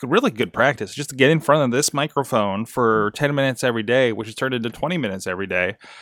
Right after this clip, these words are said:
um, four days a week, uh, on top of all the other things that I do.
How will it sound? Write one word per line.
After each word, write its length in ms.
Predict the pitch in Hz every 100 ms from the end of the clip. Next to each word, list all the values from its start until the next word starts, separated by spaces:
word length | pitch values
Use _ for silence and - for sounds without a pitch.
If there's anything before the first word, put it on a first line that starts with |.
| - - -
um, 520 | 95 110 110 107 104 - -
four 220 | - 113
days 220 | 107 101
a 40 |
week, 360 | 101 107 123 - _ _
uh, 200 | 107 113
on 140 | 120 120
top 180 | 120
of 140 | 117 113
all 100 | 110
the 140 | 110
other 140 | 127 160
things 260 | 113 101
that 80 | 95
I 80 | 95
do. 240 | 95 98